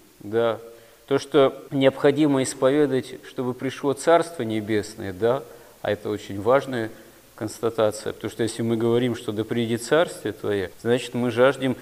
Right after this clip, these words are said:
осуществления правды Божией. Не своей правды, а то, чтобы правда Божия,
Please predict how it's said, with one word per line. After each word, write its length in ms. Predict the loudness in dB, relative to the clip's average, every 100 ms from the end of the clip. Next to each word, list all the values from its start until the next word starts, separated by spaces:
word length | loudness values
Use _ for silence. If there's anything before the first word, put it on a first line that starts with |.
| -8 -6
осуществления 760 | -4 -6 -8 -4 0 2 0
правды 440 | 0 2 2 0 -8
Божией. 460 | -6 -6 -8 -14 -18 _ -16
Не 60 | -10
своей 380 | -2 0 0 -2
правды, 520 | 2 2 2 -2 -10 -4
а 100 | -2
то, 180 | -2
чтобы 540 | -4 -2 0 2 2 2
правда 340 | 4 4 4
Божия, 600 | 2 2 2 4 4 4